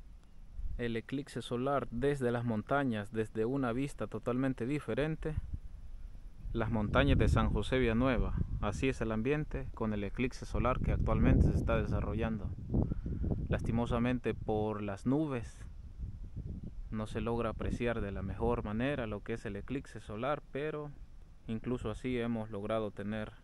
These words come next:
eh, bastante bonito lo que es el evento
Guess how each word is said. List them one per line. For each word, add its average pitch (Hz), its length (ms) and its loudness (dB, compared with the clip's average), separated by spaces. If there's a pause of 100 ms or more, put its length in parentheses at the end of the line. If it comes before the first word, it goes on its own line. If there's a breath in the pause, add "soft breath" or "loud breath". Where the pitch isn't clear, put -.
(2000)
eh, 104 160 -6
bastante 110 460 -2
bonito 107 400 -2
lo 95 160 -6
que 107 140 -4
es 101 140 -6
el 98 120 -4
evento 98 460 -4